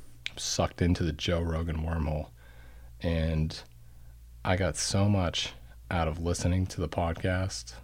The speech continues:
uh, you know, Joe Rogan's, as well as starting to dive into some of his guests and their content and their podcast, that it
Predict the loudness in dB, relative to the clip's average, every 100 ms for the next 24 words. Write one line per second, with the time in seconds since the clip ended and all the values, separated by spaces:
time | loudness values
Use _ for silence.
0 | -18 -16 0 0 2 -2 0 2 2 2
1 | 4 4 4 2 0 -2 -2 2 2 4
2 | 4 2 0 -6 -12 -16 -16 0 4 4
3 | 4 4 4 6 2 2 2 4 4 2
4 | 2 0 2 -2 -6 -8 -4 0 2 2
5 | -2 0 2 2 0 -2 0 0 2 0
6 | 0 -4 -2 -4 -4 -6 -14 -16 -14 -16
7 | -18 -20 -10 0 2 4 2 -2 -10 -14
8 | -16 -16 -16 -6 -2 -2